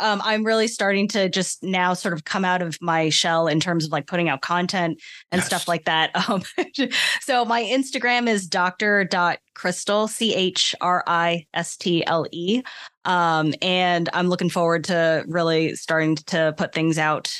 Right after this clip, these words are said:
Speaker 1: out there, um, and getting my own, you know, kind of space. Uh, I do a lot of non-clinical stuff for Renaissance Periodization. So,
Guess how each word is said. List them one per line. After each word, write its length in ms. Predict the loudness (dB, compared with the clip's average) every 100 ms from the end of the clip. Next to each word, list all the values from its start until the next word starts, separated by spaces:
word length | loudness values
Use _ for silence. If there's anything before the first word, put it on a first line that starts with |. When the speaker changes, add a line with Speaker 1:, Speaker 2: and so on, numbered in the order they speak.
| -4
Speaker 1:
out 220 | -2 -2
there, 440 | 0 2 2 0 0
um, 460 | 0 2 2 2 2
and 320 | 2 2 2
getting 280 | 0 0 0
my 200 | 2 2
own, 380 | 2 2 0
you 160 | 0 0
know, 180 | 0 0
kind 220 | -2 -4
of 80 | -4
space. 600 | -6 -2 0 0 -4 -8 -10 -12 -18 _
Uh, 260 | 0 2 2
I 80 | 0
do 520 | 0 2 4 4 4 2
a 60 |
lot 200 | 2 0
of 80 | 0
non-clinical 800 | 0 2 0 0 0 0 0 -2
stuff 400 | -2 -2 0 -2 -4
for 140 | -2 0
Renaissance 460 | 0 0 -2 -2
Periodization. 840 | -2 0 2 2 2 2 2 2 2
So, 400 | 0 2 0